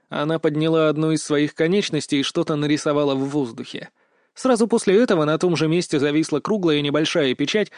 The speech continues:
с десятком непонятных рун, расположенных внутри круга и похожих на письменность неизвестного мне языка.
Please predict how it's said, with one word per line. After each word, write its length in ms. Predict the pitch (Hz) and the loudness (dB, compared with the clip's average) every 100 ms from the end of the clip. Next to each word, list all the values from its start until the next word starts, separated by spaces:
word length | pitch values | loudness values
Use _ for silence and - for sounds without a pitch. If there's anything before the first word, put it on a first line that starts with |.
| - | -8
с 100 | 147 127 | -4 -2
десятком 520 | 135 - 170 151 139 | -2 -2 -4 -4 -4
непонятных 540 | 135 143 139 143 - | -4 -4 -4 -8 -4
рун, 180 | 226 247 | 0 0
расположенных 640 | 180 - 143 156 165 151 139 | 0 0 0 0 0 -2 -2
внутри 460 | 135 156 156 165 | -2 -2 -2 -4
круга 480 | - 190 135 104 160 - - | -4 -4 -4 -6 -14 -20 -14
и 80 | 127 | -10
похожих 500 | 113 - 170 175 - | -10 -4 0 0 -2
на 140 | 143 | -6
письменность 560 | - 156 - 147 147 - | -4 -4 -4 -6 -6 -4
неизвестного 640 | 151 143 139 139 147 135 | -2 0 0 -2 -4 -4
мне 260 | 135 135 131 | -4 -4 -4
языка. 400 | 127 147 - | -4 -6 -8